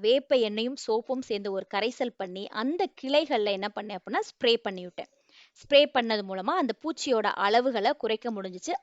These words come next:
அடுத்த கிளைகளுக்கு வராமையும் தடுக்க முடிஞ்சுச்சுங்க. இந்த மாதிரி சோற்று கற்றாழைய நீங்க வேற எது எதுக்கெல்லாம் பயன்படுத்திருக்கீங்க அப்படிங்கிறத,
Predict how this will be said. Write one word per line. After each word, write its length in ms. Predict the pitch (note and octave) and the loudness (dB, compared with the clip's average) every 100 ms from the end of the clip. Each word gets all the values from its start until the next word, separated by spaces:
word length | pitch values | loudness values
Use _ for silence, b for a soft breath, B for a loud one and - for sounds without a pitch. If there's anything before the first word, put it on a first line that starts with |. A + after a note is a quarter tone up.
| - | -2
அடுத்த 400 | G#3 D4+ - E4+ | 0 0 -2 -4
கிளைகளுக்கு 580 | - A#3+ B3 A#3 G3+ - | 0 0 2 0 -2 -4
வராமையும் 600 | G#3 G3 G3 G3+ F#3+ D#4+ - - | -4 -4 -4 -4 -6 -10 -10 -4
தடுக்க 300 | G3 F#3+ F3+ | -4 -4 -12
முடிஞ்சுச்சுங்க. 560 | E3+ E3+ F3 - - - _ _ _ _ b b b b b b b _ | -12 -14 -16 -14 -14 -14 _ _ _ _ b b b b b b b _
இந்த 240 | A#3+ C#4+ F#4 | -2 4 4
மாதிரி 340 | D#4+ A#3+ A#3 C#4 | 6 4 2 -4
சோற்று 400 | - - D4+ E4 | -6 -2 0 -2
கற்றாழைய 580 | E4+ A#3+ - A3 G#3 G3+ A#3 | -2 -2 2 2 2 2 2
நீங்க 340 | B3 B3+ C#4 C4+ C#4+ | 2 0 2 4 4
வேற 280 | A3 A3+ A#3+ | 4 4 4
எது 220 | A3+ A3 C#4 | 2 4 2
எதுக்கெல்லாம் 460 | C4+ A#3 A3 B3 | 2 2 2 2
பயன்படுத்திருக்கீங்க 800 | A3 G3 - F#3+ - F#3 F#3+ F#3 F#3+ - - | 0 -2 -4 -8 -8 -8 -8 -6 -6 -6 -8
அப்படிங்கிறத, 580 | G3+ - B3+ A#3+ G3+ | -10 -2 0 0 0